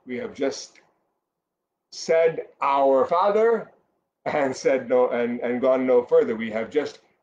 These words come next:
entered into the, into the gateway of the, of the Sermon on the Mount, but we have gone no further. So we look forward to the next talk in this series on the Lord's Prayer. There is much more to come.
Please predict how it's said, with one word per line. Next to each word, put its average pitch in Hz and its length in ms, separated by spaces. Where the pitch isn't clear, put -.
entered 165 380
into 160 280
the, 127 420
into 143 320
the 120 380
gateway 196 1000
of 135 420
the, 123 500
of 120 120
the 117 60
Sermon 180 340
on 151 140
the 143 80
Mount, 175 360
but 147 140
we 135 120
have 120 440
gone 123 300
no 107 260
further. 101 480
So 151 420
we 131 140
look 131 280
forward 156 460
to 151 120
the 123 400
next 202 520
talk 143 480
in 127 300
this 123 180
series 143 600
on 123 140
the 120 80
Lord's 120 340
Prayer. 160 280
There 127 220
is 104 100
much 147 360
more 135 200
to 131 100
come. 131 380